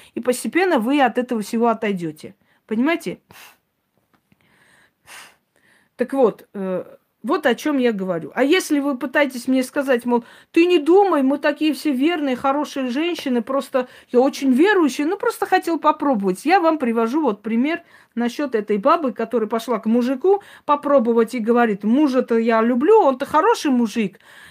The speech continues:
я и очень верная женщина, я ему очень предана и очень верна, ну, просто хотела вот один раз вот попробовать, просто так, чуть-чуть».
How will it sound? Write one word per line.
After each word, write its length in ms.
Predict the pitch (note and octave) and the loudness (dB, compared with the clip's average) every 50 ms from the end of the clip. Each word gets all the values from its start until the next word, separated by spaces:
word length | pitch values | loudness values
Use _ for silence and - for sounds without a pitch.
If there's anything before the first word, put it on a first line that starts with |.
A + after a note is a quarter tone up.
| _ | _
я 300 | - A3 A#3+ C4+ C#4+ C#4 | -8 0 2 4 4 4
и 60 | C4+ | 4
очень 340 | C4+ C#4+ D4 C#4+ - C4 B3 | 2 0 -2 -2 -2 -2 0
верная 400 | A#3 B3+ C#4+ C#4+ B3+ B3 C4 C4 | 2 2 2 2 2 2 2 0
женщина, 480 | B3 C4 F#4 G#4+ G#4 F4 - - A#3 G#3+ | 0 0 0 0 0 -2 -2 -4 -2 -2
я 240 | G#3+ G#3+ A3+ C4 C4 | -2 0 0 0 0
ему 400 | B3+ B3 A#3+ B3 A#3+ A3+ A3+ A#3 | 0 0 0 0 2 2 2 2
очень 340 | C4 C#4 C4+ - C4 A3+ | 0 0 -2 -2 -4 -4
предана 640 | G#3 - D4+ F#4+ G#4+ F4+ A#3+ A#3 A3 G#3 G3+ G3 F#3+ | -4 -2 0 0 0 2 2 0 0 2 0 -2 -2
и 140 | G3 A3+ A3+ | -2 -2 -2
очень 320 | A#3 B3 A#3+ - - A#3 | -2 -4 -4 -4 -4 -4
верна, 540 | A3+ G#3 G#3 A#3+ A#3+ B3 C4 D4+ F4 F#4+ F#4+ F#4+ - - - - _ - | -4 0 0 0 0 2 2 2 2 2 0 -2 -8 -20 -20 -18 _ -10
ну, 80 | G#4+ | -6
просто 320 | A4 A#4 A4+ A4+ - - - | -2 -2 -2 -2 -2 -2 -2
хотела 400 | F4+ E4 E4 - E4+ E4+ D#4 D4 | 0 -2 0 -2 -2 0 0 0
вот 140 | D4 A#3 | 0 2
один 280 | C#4 C#4 B3+ C4+ C4+ C4 | 0 0 0 -2 -2 0
раз 240 | C4 C#4 C#4 C4 - | 0 0 0 0 -4
вот 180 | A#3 G#3 - _ | -6 -8 -8 _
попробовать, 680 | - A3+ G#3 - A3 G3+ F#3 D#3+ D#3+ D#3 D#3+ D#3 D#3 _ | -10 -10 -8 -6 -4 -2 -2 -2 -4 -8 -10 -10 -12 _
просто 300 | - E3+ F3 E3+ - _ | -12 -12 -12 -12 -10 _
так, 240 | - E3 E3 _ - _ | -12 -12 -12 _ -20 _
чуть-чуть». 480 | - - C#4 - - - - - - | -14 -14 -12 -10 -10 -10 -10 -12 -14